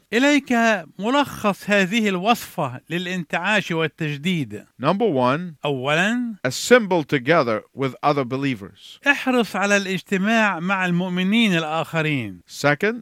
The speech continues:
Speaker 1: ثانيا،
Speaker 2: affirm the authority of the Word of God.
Speaker 1: أكد وثبت سلطة كلمة الله.
Speaker 2: Thirdly,
Speaker 1: ثالثا،
Speaker 2: adore the God of grace.
Speaker 1: وقر إله النعمة.
Speaker 2: Fourthly,
Speaker 1: رابعا،
Speaker 2: honor God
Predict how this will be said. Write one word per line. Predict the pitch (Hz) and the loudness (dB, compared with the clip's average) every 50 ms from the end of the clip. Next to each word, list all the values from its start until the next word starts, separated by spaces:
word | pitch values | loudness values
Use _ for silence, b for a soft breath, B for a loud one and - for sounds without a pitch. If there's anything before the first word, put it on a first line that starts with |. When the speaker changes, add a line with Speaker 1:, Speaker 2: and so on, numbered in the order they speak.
| - - | -10 -6
Speaker 1:
ثانيا، | 160 156 143 135 143 165 190 208 214 220 226 226 214 185 - | -4 -2 -2 -2 -2 0 0 0 0 0 -2 -4 -6 -4 -2
Speaker 2:
affirm | 151 143 - - - - 208 233 226 208 190 170 156 147 | -2 -2 -4 -4 0 2 4 6 6 6 4 2 2 0
the | 147 147 | 2 4
authority | 139 139 - - - - 208 208 175 147 131 - 135 127 | 4 2 2 -2 -4 0 2 2 2 2 2 0 0 -2
of | 120 110 113 | -2 -2 -2
the | 120 117 | -4 -4
Word | 120 127 127 127 | -2 -2 -2 -2
of | 123 113 | -4 -4
God. | 123 127 123 113 - - - _ - - | -4 -4 -4 -4 -4 -8 -14 _ 0 0
Speaker 1:
أكد | 254 247 - _ _ - 202 180 170 | 0 0 0 _ _ 0 0 0 2
وثبت | 170 170 170 156 - 247 269 233 196 165 156 170 151 - | 2 0 0 0 0 0 0 0 -2 -4 -4 -4 -4 -4
سلطة | - - - - 277 294 254 - - 190 180 - 185 170 | -8 -8 -4 -2 0 0 -2 -4 -4 -4 -4 -2 -2 -2
كلمة | 156 - 196 196 185 175 170 160 147 135 | 0 0 0 0 2 2 0 0 -2 -2
الله. | 160 156 147 147 135 127 117 101 87 85 - - - | -4 -4 -2 -2 -2 -2 -4 -6 -10 -16 -14 -6 -2
Speaker 2:
Thirdly, | 139 156 170 175 185 202 226 233 196 165 - _ _ - | 0 2 2 2 0 0 -2 -2 -4 -8 -14 _ _ -2
Speaker 1:
ثالثا، | 160 156 147 135 143 175 202 190 - 226 240 240 240 226 202 - - | 0 0 0 0 0 0 0 0 2 2 2 2 0 -4 -8 -4 0
Speaker 2:
adore | 143 147 131 113 156 175 220 208 175 147 127 113 107 | 0 0 0 2 2 4 4 6 6 4 4 2 -2
the | 98 104 131 131 | -2 -2 -2 -2
God | 120 131 135 135 139 131 | 2 2 4 4 4 2
of | 131 113 107 | 0 -4 -4
grace. | 117 127 131 127 113 101 - - - - - _ _ - | -4 -2 -2 -2 -2 -4 -8 -16 -20 -20 -20 _ _ -10
Speaker 1:
وقر | 202 220 262 277 - _ _ _ - 220 202 185 175 165 - - _ _ - | -4 0 0 0 -2 _ _ _ 2 4 4 4 2 -2 -6 -10 _ _ -4
إله | 180 185 202 208 214 202 185 170 175 170 | -2 2 4 4 4 4 2 2 0 0
النعمة. | 160 156 156 175 208 196 175 156 143 127 113 98 87 - _ | -2 -2 -2 0 0 2 2 2 2 0 -4 -6 -10 -16 _
Speaker 2:
Fourthly, | _ - - 165 175 180 - 190 196 214 214 190 - _ _ _ - | _ -2 0 2 2 0 0 -2 -2 -2 -2 -2 -6 _ _ _ -6
Speaker 1:
رابعا، | 143 147 151 143 131 131 180 202 220 226 240 254 240 190 - _ _ | -4 -2 0 0 0 0 0 0 0 0 0 -2 -2 -4 -8 _ _
Speaker 2:
honor | - 165 214 233 208 185 160 | -2 0 2 2 2 2 0
God | 131 123 135 139 135 123 113 107 92 | 0 0 0 2 2 2 0 -2 -6